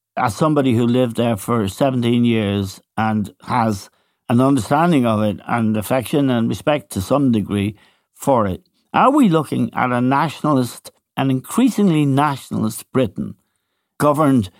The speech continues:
by increasingly nationalist dummies? And the other linked question is, it appears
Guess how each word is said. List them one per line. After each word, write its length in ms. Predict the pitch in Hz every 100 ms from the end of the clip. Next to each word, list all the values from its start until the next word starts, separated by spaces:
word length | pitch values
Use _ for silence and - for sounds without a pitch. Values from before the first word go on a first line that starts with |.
| _ _
by 400 | 117 117 113 98 - _ _ _
increasingly 1120 | 117 110 - - 175 196 - 143 139 135 127
nationalist 880 | 127 123 131 110 - 110 107 - - - _ _ _ _ _ _ -
dummies? 640 | 143 127 87 64 - - _ _ _ _ _ -
And 440 | 147 147 151 - - _ _ _ _ _ _ _ _ _ _ _ _
the 180 | - 143
other 420 | 190 185 156 139 - _
linked 520 | 139 160 190 180 -
question 460 | - 82 - 92 90
is, 360 | 92 113 - - _
it 140 | 175 196
appears 840 | 190 - 320 254 87 78 - -